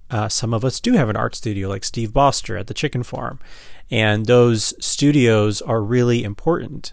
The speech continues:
for your visibility in the community.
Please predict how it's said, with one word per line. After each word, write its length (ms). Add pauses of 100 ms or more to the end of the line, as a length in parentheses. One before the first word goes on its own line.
for 680
your 680
visibility 640
in 180
the 60
community. 680